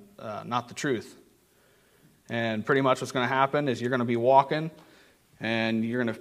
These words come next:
be right up to the point to where you feel like you're about ready to grab the hem of Jesus Christ's garment, and the devil's gonna yank that chain back and be like, "Where do you think you're going?" It's like, "You're right there, but, you know,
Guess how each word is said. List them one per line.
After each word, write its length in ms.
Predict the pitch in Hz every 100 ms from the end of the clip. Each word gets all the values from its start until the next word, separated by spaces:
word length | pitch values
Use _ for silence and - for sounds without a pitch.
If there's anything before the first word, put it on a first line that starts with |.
| -
be 140 | 127
right 260 | 113 135 160
up 140 | 160
to 100 | -
the 80 | 160
point 380 | 156 175 151 -
to 80 | 131
where 80 |
you 60 | 127
feel 160 | 135 143
like 140 | 143
you're 60 | 131
about 200 | 143 131
ready 120 | 135
to 60 |
grab 260 | 123 135 139
the 100 | 123
hem 200 | 113 147
of 120 | 135
Jesus 320 | 131 147 135 123
Christ's 340 | 160 139 135
garment, 400 | 147 139 135 123 -
and 100 | 120
the 20 |
devil's 280 | 135 131 127
gonna 120 | 117
yank 380 | 113 143 143 147
that 200 | 135 -
chain 340 | 170 147 139
back 260 | 127 120 131
and 80 |
be 80 | 123
like, 180 | 127 117
"Where 80 | 151
do 80 | 185
you 60 |
think 160 | 196 202
you're 140 | 208
going?" 280 | 180 120 107 - _ _ _ _ _ _ _ _ _ _ _
It's 100 | -
like, 220 | 120 -
"You're 140 | 156
right 260 | 160 170 170
there, 400 | 185 165 127 - - - _ _ -
but, 420 | 131 120 - -
you 80 | -
know, 260 | 135 123